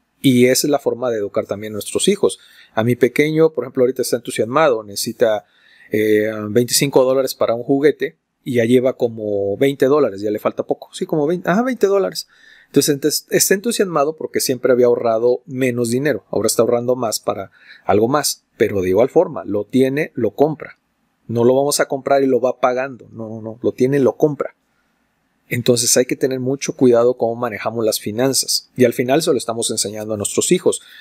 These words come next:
Nosotros debemos de controlar esas emociones. No porque esté bonito, no porque esté barato, no porque se, se vaya a terminar la promoción, que se termine. <laughs> Volvemos al tiempo.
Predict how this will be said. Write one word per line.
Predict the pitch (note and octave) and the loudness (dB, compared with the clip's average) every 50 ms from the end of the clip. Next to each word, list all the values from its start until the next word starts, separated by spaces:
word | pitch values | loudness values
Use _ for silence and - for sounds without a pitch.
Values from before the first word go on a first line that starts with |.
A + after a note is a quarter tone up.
| - _ | -16 _
Nosotros | - A2+ - - A2+ - - D3 C#3 | -4 0 2 2 2 2 2 2 2
debemos | C3+ A#2 B2 B2+ B2+ | 2 2 0 -2 -2
de | B2+ A#2+ - | -2 -2 -2
controlar | _ - C#3+ C#3+ C#3 C#3 C3+ C3 B2 - B2+ B2 B2 B2 A#2 A2+ A2 A2 | _ 0 0 0 0 0 -4 -6 -4 0 2 4 4 4 2 0 -2 -4
esas | G#2+ - A2+ - - | -4 -6 -4 -4 -6
emociones. | A#2 A2+ A2 - - - D#2 D2+ - - - _ _ _ _ _ _ _ _ - | -6 -6 -8 -8 -6 -6 -6 -6 -8 -12 -14 _ _ _ _ _ _ _ _ -4
No | - B2+ C3 C#3 | 2 2 2 4
porque | - F3+ - - F#3 | 2 0 0 0 -2
esté | E3+ - F3+ E3+ | -2 0 -2 -2
bonito, | E3+ F3 E3+ E3 E3 D#3+ - E3+ E3+ | -2 -4 -4 -6 -8 -4 -2 -2 -2
no | D3 A#2 A2 - | 0 -2 -4 -2
porque | - B2 - - - | -2 -2 -2 -2 -2
esté | - - D#3+ | 0 0 2
barato, | D3+ D#3+ D3+ D#3 D#3 D#3 _ - E3 D#3+ D#3+ E3 E3 | 2 2 0 0 -2 -4 _ -2 0 0 0 0 -2
no | D3+ C3 G#2+ A2 A#2 A#2+ | -6 -10 -6 -6 -4 -2
porque | - - E3 - - D#3+ | -4 -4 -6 -4 -2 -2
se, | - - - - D#3 D3+ D3+ D3+ D3+ D3+ D3+ D3 C#3 C#3 | 0 0 0 2 0 0 0 -2 -2 0 2 2 2 2
se | - - D#3 | 0 0 0
vaya | C3+ D3 D#3 D#3+ | 2 4 2 2
a | D#3 | 2
terminar | - C#3 C3+ C#3 C#3 D#3+ D3+ | 0 -6 -8 -8 -8 -6 -4
la | D3 C#3+ - | -4 -4 -4
promoción, | - C3 B2+ C3 - - D3+ D3+ D#3+ - _ _ _ _ _ _ _ _ _ _ _ - | -6 -8 -6 -6 -6 -6 -6 -6 -8 -10 _ _ _ _ _ _ _ _ _ _ _ -4
que | - | -2
se | - - - | -2 -2 0
termine. | - A2 G#2+ A2+ C3 C#3 B2 D#2+ - _ _ - - - - _ _ | 0 -2 0 0 -2 -2 -2 -4 -10 _ _ -18 -16 -16 -18 _ _
<laughs> | _ _ _ _ _ _ - | _ _ _ _ _ _ 0
Volvemos | - B2 C3 C#3+ D#3+ E3 - | 4 4 4 4 4 2 0
al | D3 B2+ - | -2 -2 -2
tiempo. | C#3 C#3 C3+ - _ - | -4 -6 -6 -6 _ -20